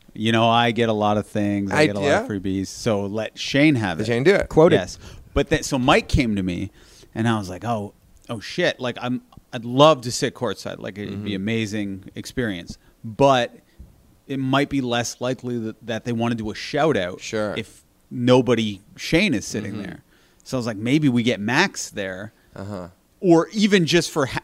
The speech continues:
Speaker 1: uh, we, we switch it up.
Speaker 2: Sure.
Speaker 1: You get half of the first
Speaker 2: I
Speaker 1: half.
Speaker 2: mean, we buy a cheap ticket up in the three hundreds
Speaker 1: Exactly.
Speaker 2: and
Speaker 1: We,
Speaker 2: swap
Speaker 1: we
Speaker 2: it out.
Speaker 1: swap it out.
Speaker 2: Yeah.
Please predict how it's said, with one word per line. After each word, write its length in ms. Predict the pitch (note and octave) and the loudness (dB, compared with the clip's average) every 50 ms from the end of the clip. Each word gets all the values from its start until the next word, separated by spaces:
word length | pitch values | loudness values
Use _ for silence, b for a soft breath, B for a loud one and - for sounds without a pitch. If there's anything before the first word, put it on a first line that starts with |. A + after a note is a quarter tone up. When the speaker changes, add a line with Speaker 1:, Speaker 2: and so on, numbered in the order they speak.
| - | -6
Speaker 1:
uh, 220 | - C3+ B2+ B2 A#2+ | -4 -2 0 0 0
we, 140 | A#2+ C3+ C#3+ | -2 -2 -4
we 220 | - C#3 C3+ C3 B2+ | -4 -2 -4 -4 -2
switch 360 | - - - E3 D#3 - - | -4 0 2 2 2 2 2
it 60 | C#3+ | 0
up. 320 | C3+ A#2 G2 - - - | 0 0 0 -2 -6 -10
Speaker 2:
Sure. 220 | - - - A#2+ G#2+ | -8 -2 2 2 4
Speaker 1:
You 60 | G2 | 4
get 140 | D#3+ D#3+ C#3+ | 4 4 4
half 440 | A#2+ C3+ C3+ C3+ C3 - - - B2+ | 4 4 4 4 2 -2 -6 -4 -2
of 160 | B2+ A#2+ - | -2 -2 -2
the 80 | - C3 | -6 -8
first 400 | - - C#3+ C3 B2+ - - - | -4 -2 -2 -2 -2 -2 -2 0
Speaker 2:
I 40 | B2+ | 2
Speaker 1:
half. 80 | C3 C#3+ | 4 6
Speaker 2:
mean, 100 | C#3+ C#3 | 6 6
we 100 | C#3 C#3 | 6 6
buy 160 | B2 B2 A#2 | 6 6 6
a 40 | A2+ | 6
cheap 220 | - - B2+ A2+ | 4 0 -2 -2
ticket 240 | - - A#2 G#2 A2+ | -2 -2 -2 0 0
up 100 | G#2+ G2+ | -2 -2
in 60 | G#2+ | -4
the 80 | G#2+ G2+ | -8 -6
three 180 | - - A2 G2 | -4 -4 -4 -2
hundreds 340 | G2+ G2 F#2+ G2 G2 G2 | -4 -4 -2 -2 0 2
Speaker 1:
Exactly. 480 | B2 D#3 C#3 B2 D3+ D#3+ D3+ C#3 G2+ D3+ | 2 2 4 6 6 8 8 6 4 2
Speaker 2:
and 80 | C#3 C3+ | 0 2
Speaker 1:
We, 40 | D3 | 2
Speaker 2:
swap 120 | A2 F#2+ | 4 4
Speaker 1:
we 60 | - | 4
Speaker 2:
it 100 | D3+ - | 4 4
out. 40 | G3 | 2
Speaker 1:
swap 240 | F#3 D3 C#3+ C3 - | 2 4 2 2 0
it 60 | D#3 C#3+ | -2 -4
out. 200 | C#3 A#2 G2 F#2 | -2 -2 -4 -4
Speaker 2:
Yeah. 220 | G2+ G2 F#2 E2+ | -4 -6 -6 -8